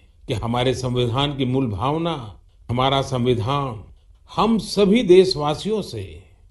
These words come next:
अपने-अपने कर्तव्यों के निर्वहन की अपेक्षा करता है। तो आइए हम भी संकल्प लें कि अमृत महोत्सव में हम कर्तव्यों को पूरी निष्ठा से निभाने का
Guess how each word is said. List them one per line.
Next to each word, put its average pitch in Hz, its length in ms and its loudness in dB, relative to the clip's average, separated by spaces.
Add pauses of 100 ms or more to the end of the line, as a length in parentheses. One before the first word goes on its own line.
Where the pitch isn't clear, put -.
अपने-अपने 156 1000 2
कर्तव्यों 127 720 0
के 151 240 -6
निर्वहन 117 640 0
की 156 600 -4 (400)
अपेक्षा 113 840 -4
करता 95 340 -8
है। 80 380 -14 (1160)
तो - 60 -14
आइए 110 680 0 (500)
हम 127 300 0
भी 185 160 8
संकल्प 139 680 2
लें 110 520 -2 (520)
कि 107 80 -4
अमृत 127 560 2
महोत्सव 127 520 2
में 202 380 -4 (440)
हम 117 220 0
कर्तव्यों 127 720 2
को 139 120 0
पूरी 117 340 0
निष्ठा 120 540 0
से 120 160 -2
निभाने 110 480 0
का 123 200 -4